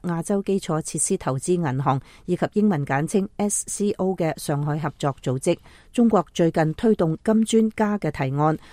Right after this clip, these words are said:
目的在於將非金磚國家亦融入呢啲機制。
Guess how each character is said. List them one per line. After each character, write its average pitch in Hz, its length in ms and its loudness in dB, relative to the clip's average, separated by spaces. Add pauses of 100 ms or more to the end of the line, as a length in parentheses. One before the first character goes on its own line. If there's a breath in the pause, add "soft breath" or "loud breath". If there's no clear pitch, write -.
目 131 220 -4
的 185 180 2
在 151 160 0
於 170 220 0
將 190 280 0
非 190 220 0
金 190 140 0
磚 185 260 2
國 170 220 -2
家 190 180 0
亦 180 220 0
融 147 180 0
入 139 60 0
呢 156 400 -2
啲 165 180 0
機 165 180 -2
制。 143 320 0